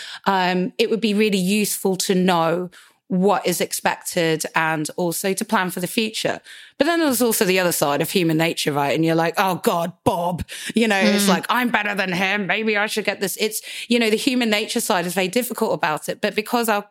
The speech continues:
Speaker 1: uh, you know, maybe the culture and not talking about it is so insteeped, it's really hard to think, you know, what is the right way. It, it just gets really murky. I, I've, I just don't know what the right answer is.
Speaker 2: No,
Speaker 1: I'm
Speaker 2: I know what you
Speaker 1: afraid.
Speaker 2: mean. Do you think it's, like, do you think it's not cool to ask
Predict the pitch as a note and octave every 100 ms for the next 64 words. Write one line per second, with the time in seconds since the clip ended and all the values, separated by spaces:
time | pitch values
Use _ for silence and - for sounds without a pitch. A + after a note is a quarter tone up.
0 | - F#3 E3+ E3 F#3+ E3+ E3+ E3 E3 -
1 | A3 A3 - E3+ E3+ G3 G#3 - G3 F3+
2 | D#3 - - F#3 F3+ D#3+ - F3+ A#3+ -
3 | - - - - A3+ G3+ A#3 C#4 D4 C4
4 | A3+ A3+ G#3 - G3+ F#3 - - F#3+ E3+
5 | E3+ F#3 F#3 F3+ E3+ - F3+ F3 E3+ D#3+
6 | D3 D#3+ C#3+ C3 C#3+ A3+ A3 - - -
7 | G#3 C4 B3 E4 C4+ A#3 G#3+ G#3 C4 G#3+
8 | F#3+ G3 G3 - D#3 D3 C#3 C3+ F3+ F#3+
9 | G#3+ - A#3+ B3+ - B3+ A#3 F#3+ F3 E3
10 | D#3+ C#3+ D3 - - A3+ A#3+ B3+ C4 C#4+
11 | D#4 B3 B3+ A3 C4+ D4+ E4+ D#4 D#4 -
12 | - - - G#3+ - - C#4+ - - A3
13 | G#3+ - - G3+ D3+ - - - D#3+ D#3
14 | - -